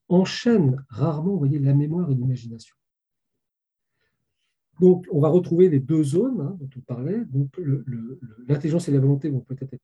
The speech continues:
prises, saisies par Dieu, mais la, la mémoire et l'imagination plus rarement. Et donc, elles, elles vont peut-être pouvoir continuer, mais ça ne gênera pas le recueillement intérieur.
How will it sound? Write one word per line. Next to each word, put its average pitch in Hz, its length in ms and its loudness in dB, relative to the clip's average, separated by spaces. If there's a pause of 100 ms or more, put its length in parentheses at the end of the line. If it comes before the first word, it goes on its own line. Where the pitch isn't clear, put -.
prises, 165 520 -4
saisies 139 460 -2
par 123 220 -6
Dieu, 160 320 -4
mais 180 380 -2
la, 151 280 -4 (260)
la 139 100 -2
mémoire 156 300 2
et 170 60 2
l'imagination 139 540 0
plus 208 280 -8
rarement. 135 500 -6 (520)
Et 123 80 -6
donc, 139 160 0
elles, 160 80 0
elles 156 100 2
vont 131 100 2
peut-être 143 720 -2
pouvoir 135 260 -2
continuer, 135 520 -6 (1080)
mais 151 200 2
ça - 160 -2
ne 139 60 4
gênera 143 300 2
pas 180 200 -2
le 160 120 0
recueillement 131 420 -4
intérieur. 101 460 -12